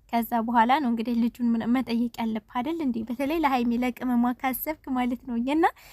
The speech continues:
ለማንም ዱባይ ላይ የሚገርም ጊዜ እያሳለፉ ነው። የሚገርም እነሱ ማግኘት ከፈለጋችሁ ያው ነፃ ነው ማለት መንገዱ ፍሪ ነው ብሏቸዋል ቦራ።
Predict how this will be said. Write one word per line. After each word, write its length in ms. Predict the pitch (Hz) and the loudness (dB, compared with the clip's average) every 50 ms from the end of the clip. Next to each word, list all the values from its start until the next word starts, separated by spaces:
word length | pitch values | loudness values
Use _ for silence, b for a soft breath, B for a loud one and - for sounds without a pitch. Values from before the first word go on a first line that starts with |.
| B B B B B B B B B | B B B B B B B B B
ለማንም 420 | 330 392 415 440 427 427 440 415 | 2 4 6 4 4 4 2 2
ዱባይ 240 | 359 359 320 339 339 | 0 0 0 0 0
ላይ 120 | 320 349 330 | 2 2 2
የሚገርም 540 | 277 254 262 254 - 277 269 269 262 247 247 | 2 2 2 0 -2 -4 -2 0 2 0 0
ጊዜ 200 | 233 - 226 - - | 0 -2 -4 -2 -2
እያሳለፉ 540 | 233 220 233 226 226 - 233 226 220 220 - - | -2 0 0 -2 0 -2 -2 -2 -2 -4 -4 -4
ነው። 120 | 240 254 240 - | -4 -4 -2 -2
የሚገርም 720 | - 233 233 233 233 226 226 233 226 - 247 240 233 226 | -2 2 4 4 4 6 4 2 0 0 0 2 2 2
እነሱ 260 | 226 233 240 247 233 - 247 | 2 2 2 0 0 0 -2
ማግኘት 340 | 233 226 220 226 240 240 - | 0 0 0 0 -2 -4 -4
ከፈለጋችሁ 600 | - 233 - 240 233 233 233 254 269 - - - | -6 -4 -4 -2 -2 -2 -2 -4 -4 -4 -6 -8
ያው 140 | 240 208 202 - b b b b _ | -8 -8 -8 -10 b b b b _
ነፃ 180 | 240 233 214 - - 214 214 | -4 -4 -2 -2 -4 -4 -2
ነው 120 | 214 220 | -4 -4
ማለት 340 | 240 220 226 247 320 392 - - 302 233 214 208 226 B B B B B - | -2 0 0 0 0 -2 -6 -4 -4 -4 -4 -4 -6 B B B B B 0
መንገዱ 420 | 233 240 254 254 240 233 240 240 247 | 2 2 4 4 2 0 0 -2 -4
ፍሪ 220 | 233 - - 269 240 233 | -8 -6 -2 0 2 4
ነው 140 | 226 226 214 208 | 4 4 2 0
ብሏቸዋል 560 | - 226 208 220 220 - - 233 214 220 214 214 214 208 208 208 | -4 -6 -6 -6 -6 -6 -6 -4 -4 -2 -4 -4 -4 -4 -6 -4
ቦራ። 220 | 202 220 220 | -4 -2 2